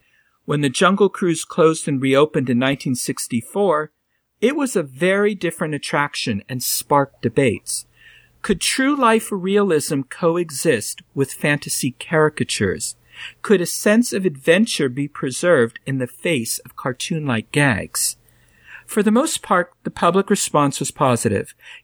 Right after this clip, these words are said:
Guests seemed to appreciate the departure from reality to fantasy. And the public response, as Walt liked to point out to critics,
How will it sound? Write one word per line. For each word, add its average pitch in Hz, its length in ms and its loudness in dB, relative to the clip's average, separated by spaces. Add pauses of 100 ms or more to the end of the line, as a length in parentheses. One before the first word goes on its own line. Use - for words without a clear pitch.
Guests - 460 0
seemed 214 320 4
to 202 80 4
appreciate 185 600 2
the 160 60 0
departure 156 600 0
from 135 220 -4
reality 131 500 2
to 120 80 -4
fantasy. 147 720 -2 (760)
And 202 180 4
the 202 60 2
public 226 400 0
response, 165 640 0
as - 240 -6
Walt 131 240 2
liked 156 240 -2
to - 40 -10
point 165 320 -4
out 180 180 0
to - 60 -6
critics, 139 640 0